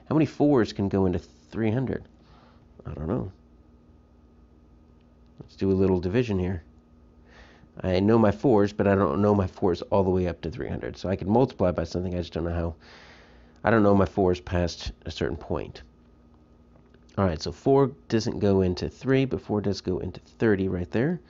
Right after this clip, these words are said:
Almost eight times, not quite. So we'll make it seven. So seven times four is twenty-eight. Remember, when we're doing this, uh, division here, we're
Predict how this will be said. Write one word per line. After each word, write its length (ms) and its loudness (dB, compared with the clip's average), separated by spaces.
Almost 440 2
eight 160 -4
times, 480 -6
not 180 -12
quite. 380 -12
So 140 -20
we'll 100 -10
make 140 -12
it 100 -18
seven. 400 0
So 180 -4
seven 320 0
times 480 -2
four 640 -2
is 140 -16
twenty-eight. 720 -4
Remember, 380 0
when 160 0
we're 120 -2
doing 380 0
this, 300 -4
uh, 180 -4
division 540 0
here, 640 -6
we're 80 -12